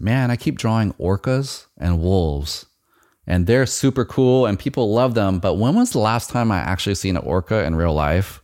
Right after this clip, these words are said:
or a wolf?" And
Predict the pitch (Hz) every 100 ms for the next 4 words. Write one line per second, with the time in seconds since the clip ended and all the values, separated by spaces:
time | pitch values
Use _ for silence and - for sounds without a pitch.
0 | _ - 95 82 76 78 60 - - _
1 | _ - - - - - - - 110 104
2 | 98 92 92 -